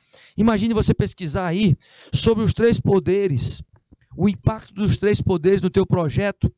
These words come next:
de aprendizagem interdisciplinar dois, aí em Avelino Lopes,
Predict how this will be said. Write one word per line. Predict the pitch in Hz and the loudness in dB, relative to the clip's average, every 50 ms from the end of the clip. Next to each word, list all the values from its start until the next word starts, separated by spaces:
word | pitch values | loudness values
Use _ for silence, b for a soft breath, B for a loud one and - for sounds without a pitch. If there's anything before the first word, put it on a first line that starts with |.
| _ _ _ _ _ _ _ b b b b b b b b b | _ _ _ _ _ _ _ b b b b b b b b b
de | - - 147 180 180 180 | -4 0 2 4 4 4
aprendizagem | 170 - - 180 165 139 156 127 156 160 156 151 127 156 - - | 2 2 -2 -2 0 0 2 2 2 2 2 0 0 0 -2 -2
interdisciplinar | 160 160 - 165 147 - - - - - 147 143 139 127 120 | -4 -2 -2 -2 -2 -4 -6 -4 -2 0 0 2 2 2 2
dois, | 120 180 214 208 175 - - - _ | 2 2 2 2 0 -2 -6 -10 _
aí | - 190 190 196 214 220 | -4 -2 -2 0 0 0
em | 208 | 0
Avelino | 196 156 190 180 196 190 165 | 0 0 2 2 2 4 4
Lopes, | 151 170 185 185 - - - - - | 4 4 4 4 2 0 -6 -8 -10